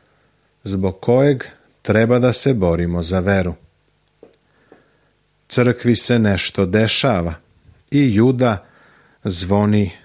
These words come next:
na uzbunu. Početak otpadništva.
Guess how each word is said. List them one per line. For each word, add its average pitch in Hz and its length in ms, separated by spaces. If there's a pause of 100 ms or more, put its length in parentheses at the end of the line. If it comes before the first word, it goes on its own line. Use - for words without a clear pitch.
na 107 280
uzbunu. 85 540 (3000)
Početak 110 880 (600)
otpadništva. 90 840